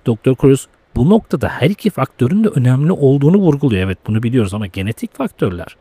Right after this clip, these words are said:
özellikle deb'in gelişiminde daha büyük rol oynuyormuş. Çevresel faktörler özellikle travma, deb benzeri semptomlara da yol açabiliyormuş. Doğal olarak Cruz bu karmaşık etkileşimi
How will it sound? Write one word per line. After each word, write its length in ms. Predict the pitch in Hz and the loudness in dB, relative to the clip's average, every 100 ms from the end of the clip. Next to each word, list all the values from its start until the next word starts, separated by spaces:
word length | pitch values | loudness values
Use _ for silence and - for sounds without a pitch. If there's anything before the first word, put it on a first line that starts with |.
| - | -6
özellikle 600 | 117 135 139 208 - 180 | -4 0 -2 -2 -4 -4
deb'in 240 | 113 170 220 | -2 0 0
gelişiminde 480 | 196 - 202 202 | 0 -2 -4 -2
daha 220 | 127 220 214 | -2 -2 0
büyük 280 | 165 - | 0 2
rol 240 | 123 95 92 | 0 0 -2
oynuyormuş. 600 | 80 80 71 - - - _ _ _ | -4 -6 -10 -10 -10 -12 _ _ _
Çevresel 480 | - 113 110 - 135 | -4 -2 -2 -2 -4
faktörler 600 | - 120 - 127 131 147 - | -4 -6 -2 0 0 -2 -2
özellikle 680 | 127 110 131 165 202 - 190 - | -2 -2 -2 -4 -6 -6 -6 -6
travma, 720 | - 107 101 185 165 90 - _ _ - | -8 -2 0 0 0 -2 -8 _ _ -12
deb 280 | 98 127 170 _ | -2 0 -2 _
benzeri 380 | 135 127 104 98 | -2 0 -2 -6
semptomlara 800 | - - 147 - 147 135 156 247 | -6 -4 -6 -2 -2 0 -2 -2
da 60 | 185 | -2
yol 240 | 107 123 | 0 2
açabiliyormuş. 1080 | 131 - 117 107 101 92 87 82 - - - _ _ _ - | 0 0 -4 -4 -4 -4 -6 -10 -12 -14 -18 _ _ _ 0
Doğal 160 | 117 120 | 2 4
olarak 340 | 127 131 - _ _ - | 2 2 -2 _ _ 0
Cruz 240 | 147 160 | 0 2
bu 60 | 135 | -2
karmaşık 500 | - 117 117 - - | -2 0 2 0 -4
etkileşimi 540 | 196 - 131 - 101 | -4 -2 -2 -2 -6